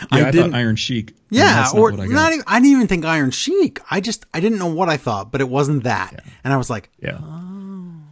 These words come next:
Speaker 1: He
Speaker 2: okay."
Speaker 1: just did those moves effortlessly. It's just amazing. So here he is. Adam Cole comes out with Sabu and Roderick Strong. All three of them have chairs, and this match starts.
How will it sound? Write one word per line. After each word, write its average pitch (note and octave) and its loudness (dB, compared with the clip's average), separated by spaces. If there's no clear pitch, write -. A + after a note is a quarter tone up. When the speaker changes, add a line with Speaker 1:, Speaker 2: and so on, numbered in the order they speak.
Speaker 1:
He C#3 -4
Speaker 2:
okay." - 0
Speaker 1:
just - -2
did B2 -6
those A2 -4
moves A2 -2
effortlessly. G#2+ -4
It's G2+ -6
just B2+ -8
amazing. G2 -6
So G#2 -2
here G3 -4
he D#3+ 2
is. A2 -2
Adam D#3 -2
Cole E3 -2
comes D3 -4
out C3+ -4
with A#2+ -8
Sabu C3 -2
and A#2 -4
Roderick B2 -4
Strong. A2 -4
All C3 -2
three B2+ -4
of A2 -6
them A2 -6
have F#2+ -8
chairs, A2+ -4
and G#2+ -4
this G#2 -8
match A2 -8
starts. - -4